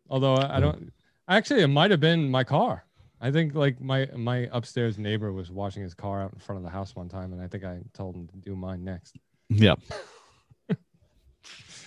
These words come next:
Speaker 1: Like, the,
Speaker 2: You know,
Speaker 1: these
Speaker 2: you, it, it's one of those things too that if someone says it to you, you're like, "Fuck off." <laughs> Like, that's, that's what you're
Speaker 1: <laughs>
Speaker 2: thinking in your head. You're like, "Ah,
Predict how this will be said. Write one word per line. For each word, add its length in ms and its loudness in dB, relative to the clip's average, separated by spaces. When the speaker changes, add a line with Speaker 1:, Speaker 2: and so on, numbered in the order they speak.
Speaker 1:
Like, 220 2
the, 180 2
Speaker 2:
You 140 8
know, 140 12
Speaker 1:
these 100 10
Speaker 2:
you, 180 10
it, 220 4
it's 180 4
one 120 8
of 60 10
those 220 8
things 280 4
too 220 6
that 140 4
if 80 2
someone 320 4
says 280 4
it 120 -2
to 120 2
you, 220 4
you're 220 4
like, 260 0
"Fuck 800 6
off." 800 4
<laughs> 380 8
Like, 180 8
that's, 280 8
that's 440 6
what 140 8
you're 120 8
Speaker 1:
<laughs> 40 10
Speaker 2:
thinking 360 8
in 120 8
your 160 10
head. 260 8
You're 120 8
like, 180 8
"Ah, 180 8